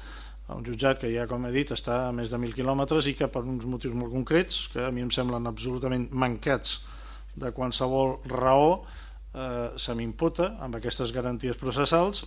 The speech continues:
i es decideix que, eh, es mantinguin aquí. Hem presentat, els meus advocats han presentat un escrit en aquell jutjat demanant, eh, la declaració i aportant la documentació que justifica que, per exemple, la pregunta que feia el senyor Caselles, que, eh,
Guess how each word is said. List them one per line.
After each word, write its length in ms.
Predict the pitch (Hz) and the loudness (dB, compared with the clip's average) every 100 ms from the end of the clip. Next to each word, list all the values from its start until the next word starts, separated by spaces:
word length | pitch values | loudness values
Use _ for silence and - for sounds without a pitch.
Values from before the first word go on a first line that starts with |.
| - | -2
i 200 | 147 180 | 0 2
es 220 | 143 127 | 0 -2
decideix 500 | 123 - 120 131 139 | -2 -2 2 2 0
que, 240 | - 135 151 | 2 4 4
eh, 800 | - - - - - - 64 65 | 0 -12 -14 -14 -10 -6 -6 -6
es 100 | - | -6
mantinguin 400 | 117 113 120 113 | -4 -4 -4 -4
aquí. 220 | 104 113 | -4 -4
Hem 80 | 131 | -2
presentat, 540 | 143 123 131 120 143 | -2 -2 0 2 2
els 100 | 120 | 0
meus 160 | 123 120 | -4 -4
advocats 440 | 123 123 123 139 | -6 -4 -2 0
han 100 | 123 | -2
presentat 360 | 120 117 120 120 | -4 -4 -4 -4
un 100 | 127 | -4
escrit 360 | 120 160 175 185 - - - - - - | -2 2 2 0 -10 -12 -10 -12 -10 -8
en 120 | 135 | -6
aquell 220 | 117 127 | -4 -4
jutjat 380 | 127 127 156 165 | -2 4 4 4
demanant, 500 | 135 127 127 131 127 | 0 0 0 0 -2
eh, 240 | 123 131 123 | -4 -4 0
la 80 | 123 | 0
declaració 460 | 127 131 127 160 | 2 2 4 6
i 80 | 175 | 6
aportant 580 | 156 120 113 139 147 170 - | 4 2 2 4 4 2 2
la 160 | 147 | 4
documentació 880 | 156 156 156 143 131 120 156 156 139 - - - - | 4 2 2 2 2 2 4 4 4 -4 -14 -14 -10
que 140 | - 117 | -4 -2
justifica 640 | 123 - 131 147 - 139 165 - | -2 -4 -2 -2 0 0 -2 -8
que, 200 | - - | 0 0
per 140 | - | 2
exemple, 280 | 123 135 127 | -2 -2 -2
la 80 | 117 | -4
pregunta 320 | 113 113 120 | -4 -6 -6
que 120 | 123 | -4
feia 180 | 120 131 | -2 -2
el 60 | 120 | 0
senyor 240 | 123 123 | -2 -2
Caselles, 420 | 127 120 127 143 | -2 -2 -2 -2
que, 140 | - | -4
eh, 40 | 131 | -6